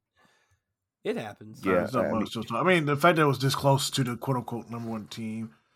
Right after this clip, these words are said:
Speaker 3: I don't know if that shows just the Denver Broncos' potential or Kansas City's lackluster motivation right now.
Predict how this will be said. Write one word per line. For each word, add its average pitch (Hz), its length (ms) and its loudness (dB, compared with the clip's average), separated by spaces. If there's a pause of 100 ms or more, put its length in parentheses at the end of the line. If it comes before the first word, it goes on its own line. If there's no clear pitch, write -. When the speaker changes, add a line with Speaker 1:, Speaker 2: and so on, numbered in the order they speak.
(320)
Speaker 3:
I 107 80 0
don't 113 80 -4
know 113 160 -2
if 107 80 -4
that 110 240 -4
shows 104 320 -4
just 98 320 -8 (1040)
the 113 120 -4
Denver 110 540 -4
Broncos' 113 460 -6
potential 185 840 -4
or 110 260 -2
Kansas 110 340 -6
City's 104 520 -6
lackluster 107 1200 -6 (280)
motivation 117 680 -6 (520)
right 180 180 -10
now. 247 300 -6